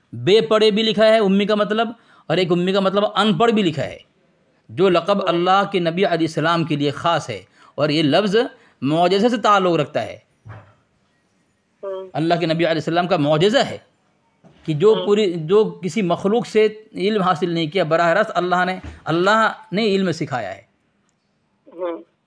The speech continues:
Speaker 1: जो अंबिया का उस्ताद कोई दुनिया मखलूक नहीं होता, अल्लाह होता है। तो अब क-, कंजुल ईमान के अंदर उसी का तर्जुमा अनपढ़ भी पढ़ लिया है। अब तारिक मसूद साहब ने उस, वही तर्जुमा कर दिया कि भाई अनपढ़ कह दिया,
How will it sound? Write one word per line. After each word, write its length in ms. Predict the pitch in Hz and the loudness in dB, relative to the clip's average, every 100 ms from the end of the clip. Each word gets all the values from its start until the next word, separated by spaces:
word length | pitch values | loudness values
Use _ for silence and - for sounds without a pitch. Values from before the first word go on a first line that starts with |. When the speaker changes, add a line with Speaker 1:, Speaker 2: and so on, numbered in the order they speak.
| - | -4
Speaker 1:
जो 100 | 160 | -2
अंबिया 340 | 139 143 180 | 0 2 0
का 80 | 180 | 0
उस्ताद 320 | 170 160 180 | -2 0 -2
कोई 160 | 175 190 | 0 -4
दुनिया 280 | 147 165 180 | -2 -2 -2
मखलूक 360 | 160 170 175 | -2 -2 -2
नहीं 120 | 185 233 | 0 -2
होता, 160 | 170 | 0
अल्लाह 360 | 190 156 170 175 | -2 0 0 2
होता 220 | 135 113 | 0 -4
है। 220 | 95 - _ _ _ _ _ _ _ | -10 -14 _ _ _ _ _ _ _
तो 280 | 202 381 - _ - | -2 -2 -4 _ -4
अब 200 | 190 175 165 | -4 -2 -4
क-, 220 | 165 - | -4 -6
कंजुल 460 | - 175 165 240 185 | -4 -2 0 0 0
ईमान 360 | 175 160 208 | 0 0 0
के 120 | 185 | -2
अंदर 240 | 160 147 190 | -2 0 -2
उसी 340 | - 156 220 | -4 -8 -6
का 120 | 220 | -4
तर्जुमा 500 | 170 165 147 151 165 | -2 -2 -2 0 0
अनपढ़ 500 | 202 - 165 160 196 | 0 -2 -4 -2 -2
भी 160 | 196 147 | -2 -4
पढ़ 160 | 147 160 | -4 -2
लिया 200 | 156 143 | 0 0
है। 180 | 143 - _ - | -2 -10 _ -6
अब 120 | 156 | -4
तारिक 300 | 156 170 220 | 0 2 2
मसूद 320 | 202 202 214 | 0 -2 0
साहब 320 | 202 196 190 190 | 0 2 2 0
ने 80 | |
उस, 200 | 202 175 | -2 -2
वही 180 | 170 208 | 0 0
तर्जुमा 320 | 208 190 202 | 2 0 0
कर 180 | 190 185 | 0 0
दिया 240 | 165 160 170 - _ _ _ _ _ _ _ _ _ - | 0 -2 -2 -8 _ _ _ _ _ _ _ _ _ -4
कि 60 | |
भाई 280 | 156 185 175 - - - _ _ _ - | 0 2 2 0 -10 -20 _ _ _ -6
अनपढ़ 300 | 165 165 190 | -4 0 0
कह 180 | 180 165 | 0 0
दिया, 260 | 139 143 | 2 -2